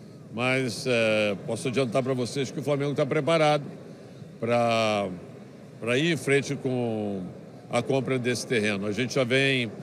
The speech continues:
se preparando há algum tempo pra poder fazer isso. O Flamengo mostrou o seu projeto, que a gente já tem um projeto já bastante adiantado,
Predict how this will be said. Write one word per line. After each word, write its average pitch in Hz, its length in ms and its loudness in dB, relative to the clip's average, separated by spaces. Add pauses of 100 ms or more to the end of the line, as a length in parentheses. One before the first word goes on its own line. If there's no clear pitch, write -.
(380)
se - 160 -10
preparando 135 580 2
há - 20 6
algum 135 340 2
tempo 131 340 2 (600)
pra 120 160 2
poder 120 260 0
fazer 107 340 0
isso. 78 240 -6
O - 20 -14
Flamengo 147 420 0
mostrou 131 1000 2
o 101 60 -2
seu 160 180 0
projeto, 127 840 2 (180)
que 107 60 -6
a 104 40 0
gente 135 200 -2
já 151 100 2
tem 165 160 0
um 151 100 0
projeto 120 800 2
já 110 120 0
bastante 113 460 -2
adiantado, 117 600 2